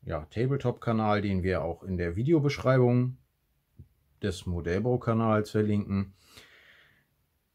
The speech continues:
Ansonsten seid ihr ja bereits auf dem richtigen Kanal. Es würde mich freuen, wenn dementsprechend auch die Abonnenten, die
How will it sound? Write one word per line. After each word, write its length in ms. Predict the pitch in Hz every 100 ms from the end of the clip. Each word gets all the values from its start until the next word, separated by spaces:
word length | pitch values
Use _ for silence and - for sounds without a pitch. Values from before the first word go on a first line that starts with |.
| _ _ _
Ansonsten 580 | 98 95 92 90 101 90
seid 260 | 92 92
ihr 100 | 107
ja 160 | 98 92
bereits 380 | 92 85 90 -
auf 120 | 95
dem 140 | 95
richtigen 460 | 90 104 - 98 90
Kanal. 560 | 101 92 90 98 107 104 _ _ _ _ _ _ _ _ _ _ _ _ _ _ _ _ _ _ _ _ _ _ _ _ _ _ _ _ _ _ _ _ -
Es 200 | 120 120
würde 360 | 120 113 110
mich 240 | 110 110 -
freuen, 640 | - 98 120 127 123 104
wenn 420 | 104 107 104 101 - - - _ _ -
dementsprechend 1000 | 113 107 98 - - 98 92 90 87 -
auch 260 | 92 92 -
die 240 | 123 127
Abonnenten, 840 | 107 104 101 95 104 101 98 95
die 420 | 92 95 92 87